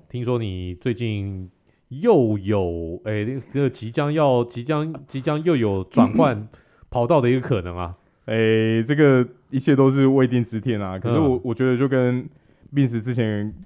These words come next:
Speaker 2: 勉励我们大家一样，就是把自己准备好，然后每天的事情做好，有，有机会的话就好好把握。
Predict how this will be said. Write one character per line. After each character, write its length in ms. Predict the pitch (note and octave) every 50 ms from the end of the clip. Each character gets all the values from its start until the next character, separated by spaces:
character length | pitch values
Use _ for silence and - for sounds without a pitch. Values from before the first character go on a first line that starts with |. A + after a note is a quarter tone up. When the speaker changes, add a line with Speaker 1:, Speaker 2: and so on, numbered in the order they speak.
| - -
Speaker 2:
勉 140 | - A2+ G#2+
励 100 | A2+ B2+
我 60 | B2
们 100 | G#2+ G2+
大 140 | F#2+ A2+ G#2+
家 180 | G2 A2+ G2+ G2
一 60 | G2 G2
样， 160 | G#2 G2+ G2
就 120 | G#2+ A#2+
是 100 | A2+ B2+
把 420 | A#2 G2 G#2 F#2+ F#2+ F#2 F#2+ F#2 F2 - _ _ _
自 140 | _ B2 A2
己 140 | G#2+ G#2
准 180 | F2+ - G2 F2+
备 180 | F2 A2 G#2 G2
好， 220 | G2+ F#2 F2 E2+
然 120 | F#2 F#2 F2+
后 680 | G#2+ G#2 G#2 G2+ G2 F#2+ F#2+ F#2 F#2 F#2 F#2 F#2 F#2+ - _ _ _ _ _ _
每 160 | - A2 G2+
天 140 | G2+ G#2+ G#2+
的 80 | G#2+ G2
事 140 | - - A2
情 120 | G#2+ G2+
做 180 | - - G#2 F#2+
好， 280 | F#2 F#2+ F#2 F2+ F2+ F#2 F#2 G#2 A2
有， 200 | G#2+ G#2+ G2+ G2+
有 140 | G2 G#2+ G#2
机 180 | F#2+ - A2 G#2+
会 160 | G#2+ A2 G2+
的 60 | G2+
话 140 | G#2 G2+ G2
就 160 | G#2 G#2 G2
好 140 | F#2 G#2 F#2+
好 140 | F#2+ G2 F#2+
把 220 | - F2+ F2 E2+
握。 320 | F#2 F#2+ F#2+ F#2 F#2 F#2+